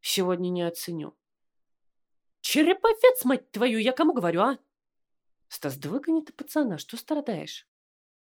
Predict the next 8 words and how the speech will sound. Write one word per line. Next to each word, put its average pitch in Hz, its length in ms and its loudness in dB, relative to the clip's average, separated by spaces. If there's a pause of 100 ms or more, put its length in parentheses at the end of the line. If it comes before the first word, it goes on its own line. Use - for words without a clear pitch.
(640)
Подал 175 280 0
дельный 170 340 0
совет 185 320 -8
Сергеев. 175 760 -10 (240)
Вот 190 360 -12
только: 240 500 -6 (840)
«Девка, 156 720 0
Рома, 165 520 -2